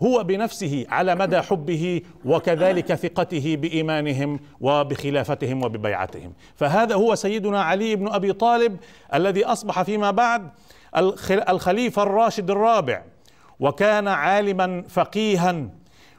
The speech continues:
ومن ال-، من كبار الخطباء والفصحاء والبلغاء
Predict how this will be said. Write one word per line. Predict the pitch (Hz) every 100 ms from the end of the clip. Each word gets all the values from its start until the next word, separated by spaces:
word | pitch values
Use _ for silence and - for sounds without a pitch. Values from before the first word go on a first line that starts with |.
| -
ومن | 135 175 170 170 196 190
ال-، | 185 165
من | 165 190
كبار | 180 180 196 226 214
الخطباء | 190 208 196 190 190 196 196
والفصحاء | 180 190 180 170 - - 190 185 180
والبلغاء | 170 180 156 180 175 202 214 -